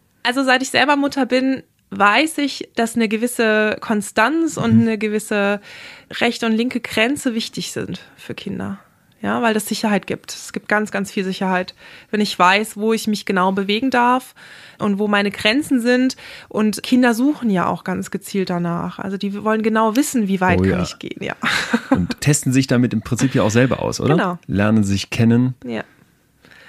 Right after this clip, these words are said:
Speaker 1: Und ich glaube in der Tat, dass die Kinder, die überhaupt keine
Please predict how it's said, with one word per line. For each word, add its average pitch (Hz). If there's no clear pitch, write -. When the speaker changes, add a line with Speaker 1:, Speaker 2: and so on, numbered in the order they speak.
Speaker 1:
Und 220
ich 226
glaube 220
in 240
der 233
Tat, 240
dass 233
die 262
Kinder, 277
die 233
überhaupt 254
keine 180